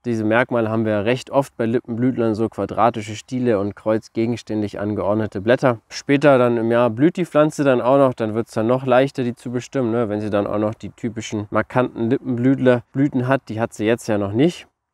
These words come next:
Und ja, man kann auch so ein bisschen, hat auch einen, einen recht prägnanten Geruch, schwer zu beschreiben eigentlich. Aber wenn man den mal gefunden hat, dann solltet ihr den auf jeden Fall mal ein bisschen zerreiben und dran riechen.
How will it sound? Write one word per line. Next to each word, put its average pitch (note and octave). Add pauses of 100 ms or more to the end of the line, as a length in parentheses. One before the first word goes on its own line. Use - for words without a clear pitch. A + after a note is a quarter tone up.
(720)
Und A2+ (600)
ja, A2
man G2+
kann C3+
auch A2+ (120)
so -
ein A2+
bisschen, A#2
hat A#2
auch A#2
einen, A2+ (680)
einen B2
recht A#2+
prägnanten A#2+
Geruch, B2
schwer B2
zu -
beschreiben A#2
eigentlich. B2 (540)
Aber A2+
wenn A2
man A2+
den A2
mal G#2+
gefunden A2+
hat, -
dann G2
solltet G2
ihr F#2+
den F#2+
auf -
jeden G#2
Fall G2
mal G2
ein F#2+
bisschen G2+
zerreiben A2+
und G2+
dran G2+
riechen. A#2